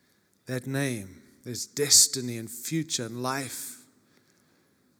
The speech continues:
freedom and vision, and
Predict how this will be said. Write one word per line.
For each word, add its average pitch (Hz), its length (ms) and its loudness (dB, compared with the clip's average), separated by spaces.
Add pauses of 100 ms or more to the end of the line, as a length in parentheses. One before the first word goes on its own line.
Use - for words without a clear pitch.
freedom 143 720 0
and 107 160 -12 (2000)
vision, 123 600 4
and 101 220 -14